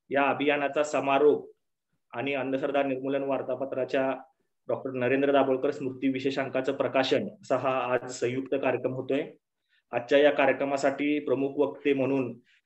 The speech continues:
आपल्याशी कॅलिफोर्नियाहून ज्येष्ठ खगोलशास्त्रज्ञ डॉक्टर आशिष महाबळ सर जोडले गेलेले आहेत.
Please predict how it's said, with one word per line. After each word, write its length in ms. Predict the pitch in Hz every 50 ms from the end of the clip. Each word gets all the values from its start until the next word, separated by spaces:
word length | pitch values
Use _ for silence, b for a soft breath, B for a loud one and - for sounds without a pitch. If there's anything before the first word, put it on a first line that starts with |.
| b _
आपल्याशी 500 | - 117 - 135 135 135 135 - 147 147
कॅलिफोर्नियाहून 1160 | 147 - 147 135 123 131 139 135 143 143 135 135 135 131 131 131 135 131 131 135 135 131 127
ज्येष्ठ 540 | - - _ _ _ - 135 135 139 - 151 139 135 139 131 - - - _ _ _ _ _ _ _ _ _ _ _ _ _ _ _ _ _ _ _ _ _ -
खगोलशास्त्रज्ञ 880 | 135 127 139 139 139 - 143 127 - - 139 131 127 131 135 139 139 147 151 - - _ _ _ _
डॉक्टर 320 | - 120 117 - - 143 139
आशिष 340 | 127 117 - - 147 139
महाबळ 360 | 151 143 135 147 123 135 135 135
सर 500 | 135 151 135 131 135 131 131 131 127 127
जोडले 320 | 127 127 120 127 127 131
गेलेले 340 | 131 135 131 127 127 131 131
आहेत. 240 | 127 120 123 131